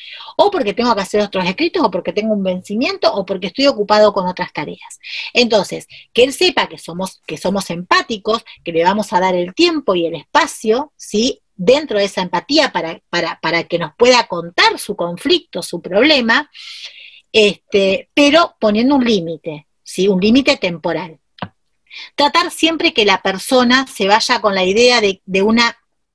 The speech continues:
ojo con estas palabras, de, de una posible y potencial solución, pero no olvidar que nuestro trabajo es de medio y no es de resultado. Cuando termina la consulta, es importante que esa persona se vaya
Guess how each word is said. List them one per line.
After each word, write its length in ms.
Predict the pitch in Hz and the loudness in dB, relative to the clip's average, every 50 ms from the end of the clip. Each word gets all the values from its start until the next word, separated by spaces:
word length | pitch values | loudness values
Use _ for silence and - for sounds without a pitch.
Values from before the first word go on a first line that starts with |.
| _ _ _ _ | _ _ _ _
ojo 340 | - 269 285 - - 339 - | -2 -2 -2 0 -2 -4 -4
con 180 | - 214 202 208 | -2 -4 -6 -6
estas 280 | 214 - 240 220 - | -4 -2 -2 -4 -2
palabras, 720 | - 180 165 160 151 143 147 143 156 - - - - - _ _ _ - - - - - | -2 -4 -2 -2 -4 -8 -10 -12 -16 -18 -20 -20 -20 -20 _ _ _ -20 -20 -20 -20 -8
de, 260 | - 208 220 233 233 - _ _ _ _ | -2 0 2 2 0 -2 _ _ _ _
de 160 | 208 190 233 | 0 2 2
una 260 | 262 285 330 330 269 - _ | 2 2 2 0 0 -2 _
posible 720 | - 214 208 - - - 277 302 311 311 320 339 - - _ _ | -4 -4 -4 -2 -2 0 0 2 2 2 2 0 0 -4 _ _
y 120 | - 202 185 | -6 -6 -2
potencial 720 | - 190 185 - 190 185 190 190 - - 226 220 233 254 | -2 -2 -2 0 -2 -4 -4 -4 -2 0 2 2 2 2
solución, 800 | 233 - - 208 196 185 175 - - 185 165 156 147 147 147 - _ _ - _ | -2 -2 -2 0 0 0 -2 -4 -2 -2 -2 -2 -4 -8 -12 -16 _ _ -8 _
pero 300 | - 196 190 196 196 202 | 0 2 2 2 2 4
no 200 | 220 262 330 349 | 4 4 4 4
olvidar 580 | 359 302 226 226 214 196 185 170 165 175 180 _ _ _ _ _ _ | 2 2 0 2 2 2 2 2 0 -2 -8 _ _ _ _ _ _
que 120 | - 190 202 | 0 2 2
nuestro 280 | 233 254 - 302 285 | 2 2 2 0 -2
trabajo 600 | - - 202 190 190 185 - - - 180 180 - _ | 0 0 2 2 2 2 0 -2 -4 -6 -6 -6 _
es 180 | - 254 208 | -6 -4 0
de 120 | - 262 240 | 0 0 2
medio 520 | 226 214 202 190 175 175 175 180 190 180 - | 2 2 2 0 0 -2 -2 -2 -2 -2 -4
y 100 | 190 185 | -2 -2
no 80 | 190 | 0
es 60 | 196 190 | 0 0
de 100 | 208 185 | 0 -2
resultado. 720 | 175 160 - - 160 147 - - - - - - - _ _ _ _ - - - - - - - _ _ | -2 -6 -8 -8 -10 -10 -12 -14 -16 -16 -16 -18 -20 _ _ _ _ -20 -18 -16 -16 -16 -18 -20 _ _
Cuando 280 | - 247 240 240 254 254 | 0 2 2 2 2 0
termina 380 | - 277 302 320 392 415 415 320 | 0 -2 -2 -2 -2 -2 0 2
la 140 | 214 185 | 0 0
consulta, 600 | - 185 185 180 - - - 165 165 160 - 180 208 | -2 -4 -8 -8 -8 -6 -6 -6 -6 -6 -4 -2 -2
es 160 | 240 - - | -2 0 -2
importante 760 | 294 269 - 220 196 - - 175 170 165 160 - - 170 165 | -2 0 0 0 -2 -2 -6 -8 -8 -10 -10 -8 -6 -4 -4
que 80 | 220 | -4
esa 180 | 233 - 285 269 | -2 0 -2 0
persona 480 | - 214 202 - - 208 185 185 185 202 | 0 -2 -4 -4 -4 -4 -4 -2 -4 -4
se 160 | - - 202 | -2 0 2
vaya 500 | 208 196 190 - - - 180 170 180 | 2 2 2 0 -2 -4 -6 -8 -10